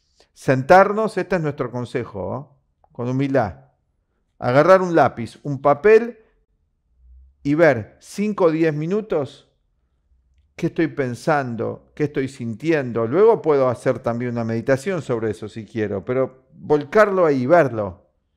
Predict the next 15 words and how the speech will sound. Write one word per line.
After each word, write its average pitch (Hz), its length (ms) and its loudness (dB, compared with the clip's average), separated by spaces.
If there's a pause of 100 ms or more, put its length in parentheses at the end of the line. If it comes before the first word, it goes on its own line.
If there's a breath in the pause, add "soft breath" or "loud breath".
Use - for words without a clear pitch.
(300)
o 135 160 0
grabarlo, 135 800 2 (120)
decirlo, 151 720 -4 (220)
en 131 180 -6
un, 143 520 -6 (120)
en 127 160 -6
un 156 140 -2
audio 180 260 2
y 147 120 0
escucharme 135 680 -2
si - 140 -18
me 120 140 -10
cuesta 131 320 -4
escribir. 117 680 -6 (2000)
¿Sí? 156 460 -8